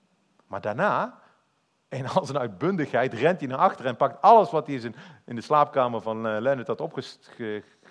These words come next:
bewaard en geeft het weg. Hij wist niet meer wat hij moest doen. Hij gaf zelfs een knuffel aan Penny.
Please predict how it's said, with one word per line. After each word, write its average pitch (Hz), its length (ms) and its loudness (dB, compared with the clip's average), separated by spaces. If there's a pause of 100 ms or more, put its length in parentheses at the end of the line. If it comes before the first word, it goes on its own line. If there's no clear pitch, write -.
(120)
bewaard 110 560 0 (320)
en 113 120 -10
geeft 131 280 -4
het 110 100 -12
weg. 143 220 -10 (1120)
Hij 117 160 -8
wist 139 180 -8
niet 151 180 -8
meer 139 140 -6
wat 120 140 -6
hij 113 80 -6
moest 107 200 -10
doen. 123 300 -12 (2000)
Hij 110 140 -16
gaf 143 200 -4
zelfs 123 260 -6
een 107 120 -12
knuffel 135 540 -8
aan 101 160 -10
Penny. 131 300 -12